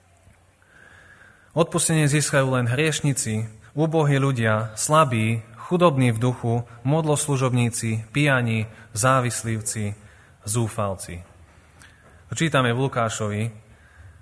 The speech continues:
"Nepotrebujú lekára zdraví, ale chorí. Neprišiel som volať spravodlivých,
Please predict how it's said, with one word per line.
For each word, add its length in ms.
"Nepotrebujú 640
lekára 400
zdraví, 560
ale 240
chorí. 480
Neprišiel 560
som 160
volať 400
spravodlivých, 800